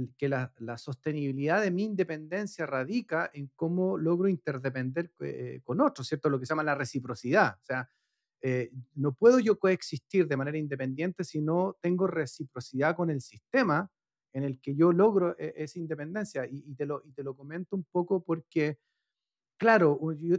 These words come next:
yo te entiendo y lo, y com-, no puedo sino compartir tu mirada, pero vuelvo al tema de los estímulos. A mí me parece que estamos bombardeados de estímulos que van en el sentido contrario.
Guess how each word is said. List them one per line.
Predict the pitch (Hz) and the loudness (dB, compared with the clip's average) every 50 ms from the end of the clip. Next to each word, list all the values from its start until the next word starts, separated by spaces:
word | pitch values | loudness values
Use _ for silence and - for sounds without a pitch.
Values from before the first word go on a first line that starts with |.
| 180 | 2
yo | - 185 190 | -2 -2 -2
te | 185 190 | 0 0
entiendo | 180 139 - - 185 190 196 196 180 | -2 -2 -2 -2 0 0 2 4 4
y | 185 165 | 4 4
lo, | 165 - - | 2 0 -4
y | 147 135 | -8 -10
com-, | 131 147 139 127 - _ | -10 -12 -16 -16 -14 _
no | 139 139 135 | -8 -8 -4
puedo | 131 175 180 180 | -2 0 0 0
sino | 165 - 165 160 170 | -2 -2 -2 0 0
compartir | 160 170 151 - - 127 127 - _ 170 156 - | 0 -2 -4 -4 -6 -6 -6 -6 _ -6 -6 -6
tu | _ 156 147 | _ -4 -4
mirada, | 143 143 165 180 156 135 147 170 - - _ _ _ _ _ _ _ _ _ _ _ _ _ _ _ _ _ _ | -2 0 0 2 2 2 0 -2 -4 -8 _ _ _ _ _ _ _ _ _ _ _ _ _ _ _ _ _ _
pero | - 135 131 120 | 0 0 2 2
vuelvo | 131 160 170 170 | 4 4 4 4
al | 196 175 - | 2 2 2
tema | 175 175 190 | 2 2 4
de | 185 | 4
los | 180 160 139 | 4 2 2
estímulos. | 127 - _ - 233 196 143 117 110 113 113 107 - _ _ _ _ _ _ _ _ _ | -2 -4 _ -2 0 0 0 0 -2 -2 -6 -6 -10 _ _ _ _ _ _ _ _ _
A | 127 | 0
mí | 139 175 | 0 2
me | 175 | 4
parece | 180 175 180 208 | 4 2 2 0
que | 190 160 | -2 -4
estamos | - - 190 190 175 139 | -2 -2 0 0 0 0
bombardeados | 151 147 139 131 110 110 104 104 95 92 107 123 151 196 226 247 202 | -2 -2 -4 -2 -2 -4 -6 -6 -8 -8 -4 0 0 2 0 0 -2
de | 185 | -6
estímulos | - - _ _ 220 233 214 160 139 135 175 175 - _ | -8 -10 _ _ -2 -2 0 0 0 -2 -4 -6 -10 _
que | _ 131 | _ -2
van | 135 151 | -2 0
en | 160 160 | 0 -2
el | 160 143 | -4 -4
sentido | - - 139 123 - 160 151 139 | -6 -10 -12 -8 -6 -6 -6 -6
contrario. | 147 147 143 - - 135 117 104 98 95 | -6 -10 -12 -10 -8 -8 -8 -8 -8 -12